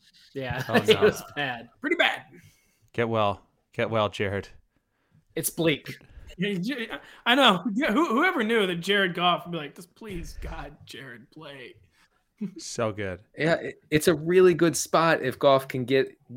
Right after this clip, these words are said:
Speaker 4: you know, get back in time.
Speaker 1: And the
Speaker 4: Really good.
Speaker 1: one individual that everyone thinks they can start, Craig Reynolds, like, we're also watching here because DeAndre Swift, Jamal Williams, at least Jamal Williams for sure back.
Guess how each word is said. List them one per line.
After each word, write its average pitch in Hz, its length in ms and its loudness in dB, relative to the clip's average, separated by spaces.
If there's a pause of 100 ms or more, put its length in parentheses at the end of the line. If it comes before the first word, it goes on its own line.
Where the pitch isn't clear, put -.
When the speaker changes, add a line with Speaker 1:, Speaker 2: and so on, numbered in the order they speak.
Speaker 4:
you 131 100 -6
know, 117 100 -2
get 110 220 0
back 127 240 2
in 123 100 -8
time. 82 300 -14
Speaker 1:
And 202 340 4
the 190 120 0
Speaker 4:
Really 196 240 0
good. - 160 -4
Speaker 1:
one 160 400 -2
individual 185 760 -2
that 156 400 -4 (240)
everyone 175 460 0
thinks 262 320 -2
they 156 100 -2
can 135 140 -6
start, 147 300 -8
Craig 151 260 -4
Reynolds, 139 520 -6 (220)
like, 156 200 -8
we're 160 140 -4
also 165 360 -4
watching 131 520 -6
here 123 240 -12
because 131 560 -10 (340)
DeAndre 151 440 -2
Swift, 147 340 -2
Jamal 139 320 -2
Williams, 139 500 -4 (200)
at 147 100 -2
least 240 140 0
Jamal 226 260 4
Williams 208 200 4
for - 120 -16
sure 180 240 -6
back. 196 320 -4